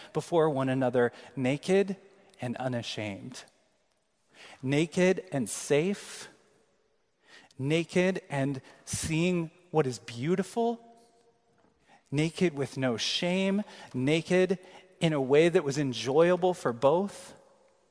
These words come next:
But they went their own way, and what they received was shame. As we go throughout Scripture, we're gonna see a lot of people take things out of God's context for them, including marriage being a big one,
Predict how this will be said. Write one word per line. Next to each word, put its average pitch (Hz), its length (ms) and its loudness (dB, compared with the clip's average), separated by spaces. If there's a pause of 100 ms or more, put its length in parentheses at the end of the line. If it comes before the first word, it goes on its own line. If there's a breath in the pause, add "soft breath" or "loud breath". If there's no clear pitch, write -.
(1040)
But - 140 -10
they 139 100 2
went 139 260 -4
their 147 240 0
own 139 260 -4
way, 127 340 2
and 127 200 -6
what 127 140 0
they 127 100 0
received 117 840 -8 (600 soft breath)
was 120 140 -14
shame. 104 540 -8 (560 loud breath)
As 151 120 0
we 170 100 2
go 170 200 8
throughout 175 380 4
Scripture, - 420 0
we're 151 140 4
gonna 156 180 0
see 165 220 0
a 131 80 6
lot 135 380 4
of 156 200 4
people 185 540 0 (220 loud breath)
take 170 320 -2
things 170 380 0
out 151 140 6
of 131 140 -2
God's 139 320 2
context 139 720 -2
for 190 180 2
them, 202 220 2
including 147 640 -2
marriage 170 460 0
being 139 180 2
a 117 60 0
big 123 260 -6
one, 190 340 0